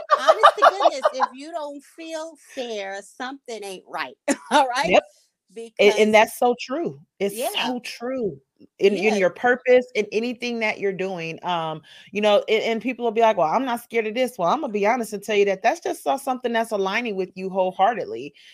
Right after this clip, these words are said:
Speaker 2: Because if it's
Speaker 1: Absolutely.
Speaker 2: something that's aligning with you, you are gonna experience that fear. So you're, you're,
Speaker 1: Absolutely.
Speaker 2: like, dead on with that, you know. Um, I, I want,
Speaker 1: Absolutely.
Speaker 2: you know, we both work with women, you know, so
Speaker 1: Mm-hmm.
Speaker 2: it's definitely not a secret that we,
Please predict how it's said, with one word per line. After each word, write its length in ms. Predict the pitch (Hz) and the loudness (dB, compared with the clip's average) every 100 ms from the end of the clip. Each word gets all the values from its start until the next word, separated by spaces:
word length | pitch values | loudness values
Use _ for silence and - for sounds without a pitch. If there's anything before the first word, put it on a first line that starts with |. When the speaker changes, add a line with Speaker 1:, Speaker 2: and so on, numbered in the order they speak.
| _ | _
Speaker 2:
Because 320 | 208 220 214 | -2 2 4
if 80 | 202 | 4
it's 60 | 214 247 | 0 0
Speaker 1:
Absolutely. 40 | - | -2
Speaker 2:
something 360 | 247 254 247 | -6 -4 -4
that's 220 | 233 220 208 | -2 -2 -2
aligning 440 | 190 175 208 220 | -2 -2 -2 -4
with 140 | 226 - | -6 -6
you, 160 | 226 | -8
you 260 | 220 214 226 | -4 0 4
are 160 | 190 220 | 4 4
gonna 200 | 185 175 | -2 -6
experience 600 | 156 - 175 170 165 165 | -10 -8 -6 -6 -8 -6
that 180 | 160 151 | -6 -6
fear. 360 | - 139 104 - _ _ | -8 -10 -10 -16 _ _
So 140 | - 196 | 0 0
you're, 320 | 185 208 240 | 4 4 4
you're, 220 | 208 202 | 2 2
Speaker 1:
Absolutely. 40 | 226 175 170 | 2 0 -2
Speaker 2:
like, 460 | 160 135 _ _ 160 | -12 -20 _ _ 0
dead 200 | 196 196 | 4 4
on 280 | 175 175 156 | 2 -6 -6
with 180 | 147 - | -6 -6
that, 300 | 131 120 - | -8 -8 -10
you 140 | 175 165 | -6 -2
know. 320 | 139 135 135 - | 0 0 0 2
Um, 480 | 160 143 135 139 - _ _ - | 2 2 -4 -10 -16 _ _ -4
I, 160 | 185 - | -2 4
I 140 | 208 | 6
want, 320 | 233 254 254 160 | 6 4 2 -2
Speaker 1:
Absolutely. 120 | _ _ _ _ - | _ _ _ _ -6
Speaker 2:
you 120 | 233 | 0
know, 140 | 233 | 2
we 160 | 226 302 | 2 2
both 260 | 247 254 240 | 4 4 4
work 160 | 226 | 0
with 180 | 226 233 | 0 -2
women, 420 | 196 190 190 202 - | -4 -6 -8 -10 -12
you 140 | 185 190 | -10 -6
know, 180 | 180 185 | -6 -6
so 240 | 208 185 | -4 -4
Speaker 1:
Mm-hmm. 100 | 202 | -2
Speaker 2:
it's 120 | 370 | -4
definitely 520 | - 185 190 190 190 - | -2 -2 -2 -8 -10 -8
not 220 | 170 170 - | -6 -6 -6
a 80 | 175 | -8
secret 560 | - 190 175 185 175 - | -8 -14 -12 -8 -8 -4
that 240 | 165 - | -4 -4
we, 360 | 170 180 180 | -6 -8 -10